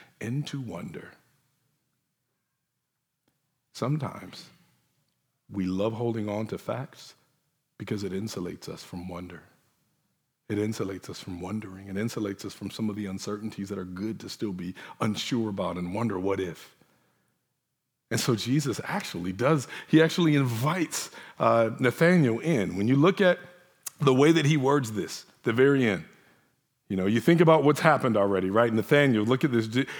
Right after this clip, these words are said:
then Jesus, uh, I'm, I'm gonna go back to, uh, where we, where we left off at. "Can anything good come out of Nazareth?" Nathanael asked him. "Come and see," Philip answered. Then Jesus saw Nathanael coming toward him and said with him, "Here truly is an Israelite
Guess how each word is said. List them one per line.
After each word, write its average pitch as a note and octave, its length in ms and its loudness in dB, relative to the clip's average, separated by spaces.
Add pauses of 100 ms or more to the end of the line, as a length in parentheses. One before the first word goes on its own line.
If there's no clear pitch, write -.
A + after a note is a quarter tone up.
(100)
then F#3 180 8
Jesus, E3+ 520 2 (180)
uh, C3 140 8
I'm, D3+ 100 6
I'm D3 160 4
gonna C#3 80 6
go B2+ 100 6
back B2+ 260 2
to, A2 340 2 (300)
uh, A2+ 180 6
where C#3+ 180 8
we, E3 140 6
where C#3 180 4
we D#3+ 80 8
left D#3+ 260 4
off C#3 200 2
at. - 140 -4
"Can C#3 140 4
anything E3+ 300 4
good D#3+ 160 2
come E3 140 2
out C#3+ 80 2
of C#3+ 40 2
Nazareth?" A2 360 2
Nathanael B2 380 0
asked G#2+ 200 0
him. G2 100 -4 (220)
"Come G3+ 160 6
and E3 100 4
see," E3+ 160 2
Philip A#2 280 2
answered. F2+ 320 -8 (340)
Then B3+ 240 6
Jesus G3 400 4
saw F#3+ 180 2
Nathanael C3+ 440 2
coming D3 360 -2
toward A2+ 360 -4
him E2+ 180 -8 (240)
and F#2+ 100 -6
said D#3 280 2
with F2 160 -8
him, - 180 -18 (580)
"Here F#3 380 0
truly D3 440 -4
is A2+ 260 -4
an G#2 100 -2
Israelite F#2 600 -10